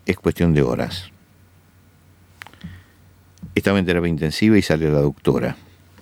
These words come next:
La doctora empieza a hablarme. Yo, como, como hijo mayor, yo tengo un hermano menor, Abel, este, como hijo mayor,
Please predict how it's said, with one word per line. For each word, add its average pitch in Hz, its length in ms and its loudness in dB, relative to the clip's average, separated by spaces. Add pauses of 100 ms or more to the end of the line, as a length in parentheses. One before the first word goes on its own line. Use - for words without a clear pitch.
(1000)
La 82 120 0
doctora 95 340 4
empieza 90 340 -2
a 80 60 0
hablarme. 101 520 2 (1040)
Yo, 90 320 4
como, 80 340 0
como 85 300 2
hijo 95 220 2
mayor, 104 480 4
yo 71 140 -8
tengo 80 160 -4
un 78 80 0
hermano 82 320 2
menor, 104 500 2
Abel, 95 460 0 (680)
este, 78 460 -2
como 82 240 -2
hijo 95 160 -2
mayor, 101 420 2